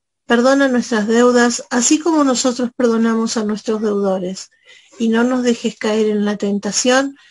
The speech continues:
mas líbranos del mal. Amén.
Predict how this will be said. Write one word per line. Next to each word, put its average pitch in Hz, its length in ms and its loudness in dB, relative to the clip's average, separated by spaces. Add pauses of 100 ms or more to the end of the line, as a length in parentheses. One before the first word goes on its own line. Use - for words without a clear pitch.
(220)
mas 226 160 2
líbranos 277 480 2
del 208 160 0
mal. 214 420 0 (140)
Amén. 190 520 -2